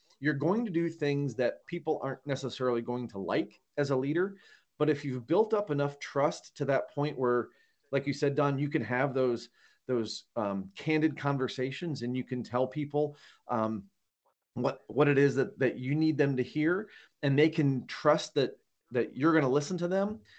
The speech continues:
When you can do that, then the times when you have to tell them, "You really need to improve on this behavior," or, "We really need you to step up here," you know, they may not like to hear that, but they know it's coming from a good place. Um, and I, I really, I,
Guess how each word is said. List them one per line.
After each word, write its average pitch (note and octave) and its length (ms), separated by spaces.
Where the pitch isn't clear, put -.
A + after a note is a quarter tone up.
When D3+ 180
you F#3 100
can G3 240
do D3 220
that, A3 400
then D3 340
the C3+ 100
times E3+ 420
when E3 120
you D3 100
have D3 240
to D3 80
tell E3 300
them, B2 260
"You C3 120
really D3+ 240
need D3+ 180
to C#3 120
improve C3 420
on B2 140
this C3 160
behavior," B2+ 640
or, A2+ 400
"We B2+ 100
really C3+ 280
need C#3 160
you C3 80
to A2 100
step B2 300
up B2 160
here," C3 400
you D3 80
know, C3+ 100
they C3 160
may E3+ 140
not F3+ 200
like E3 200
to E3 80
hear F3+ 240
that, F#3+ 240
but C#3+ 120
they D3+ 120
know E3 240
it's - 160
coming D#3 320
from B2+ 180
a G#2+ 60
good G2 260
place. - 520
Um, G#2+ 420
and B2+ 160
I, B2 100
I A2 80
really, C#3 340
I, C#3 240